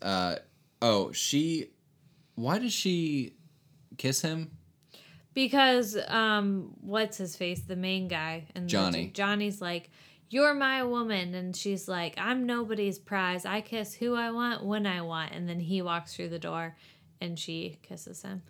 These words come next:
Speaker 1: After an old man comes through the door, 'cause, and then there's, like, a laugh because reasons.
Speaker 2: She's like, "I'm not gonna kiss that old man."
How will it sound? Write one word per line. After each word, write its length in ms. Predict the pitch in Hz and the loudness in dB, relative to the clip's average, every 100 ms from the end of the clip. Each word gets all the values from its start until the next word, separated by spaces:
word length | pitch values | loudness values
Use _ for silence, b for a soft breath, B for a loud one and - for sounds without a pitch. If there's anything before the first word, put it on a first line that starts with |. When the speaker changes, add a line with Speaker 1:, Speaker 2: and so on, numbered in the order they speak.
| - | -4
Speaker 1:
After 300 | 98 90 87 | -2 0 -2
an 100 | - | 0
old 240 | 82 85 | 0 0
man 240 | 82 80 82 | 0 -4 -4
comes 280 | - 73 - | -10 -10 -10
through 140 | - | -10
the 80 | 73 | -10
door, 240 | - 78 - | -10 -12 -12
'cause, 280 | - - - | -12 -12 -8
and 160 | 82 | -6
then 200 | 80 78 | -4 -4
there's, 340 | 67 78 - - | -6 -6 -4 -6
like, 160 | - | -6
a 40 | 58 | -8
laugh 400 | 64 58 - - - | -6 -6 -10 -14 -14
because 580 | - - 76 - - - _ b b b b b - | -12 -10 -6 -4 -4 -6 _ b b b b b -10
reasons. 300 | 151 180 165 | -6 -6 -6
Speaker 2:
She's 60 | 147 | -6
like, 260 | 165 - | -6 -8
"I'm 160 | 170 170 | -10 -10
not 180 | 165 160 | -10 -12
gonna 140 | 185 | -14
kiss 260 | 160 - 160 | -14 -16 -16
that 200 | 185 175 | -16 -14
old 180 | 175 170 | -12 -10
man." 460 | 170 185 180 170 | -8 -8 -8 -12